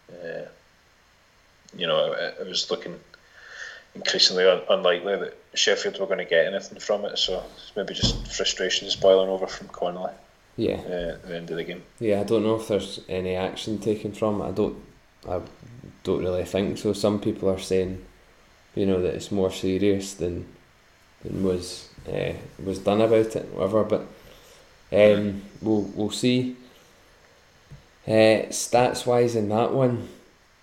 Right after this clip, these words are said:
Speaker 2: let's have a wee
Speaker 1: I'm guessing he got, like, a, a
Speaker 2: a wee look.
Speaker 1: welcome back.
Speaker 2: I, I think
Speaker 1: Connolly.
Speaker 2: so.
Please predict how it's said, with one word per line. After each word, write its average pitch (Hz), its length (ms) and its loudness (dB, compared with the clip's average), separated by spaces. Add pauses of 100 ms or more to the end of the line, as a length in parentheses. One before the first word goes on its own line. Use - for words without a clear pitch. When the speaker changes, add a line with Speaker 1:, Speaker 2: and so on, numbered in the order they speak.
(640)
Speaker 2:
let's 101 220 -12
have 101 160 -4
a 98 80 2
wee 101 420 -2 (640)
Speaker 1:
I'm 110 80 -2
guessing 123 300 4
he 113 60 0
got, 95 160 8
like, 82 160 0
a, 76 300 4
a - 80 -2
Speaker 2:
a 90 40 4
wee - 160 2
look. 117 120 0
Speaker 1:
welcome - 180 -8
back. - 420 4 (220)
Speaker 2:
I, - 240 4
I - 40 4
think 175 200 2
Speaker 1:
Connolly. 170 140 -4
Speaker 2:
so. 165 320 2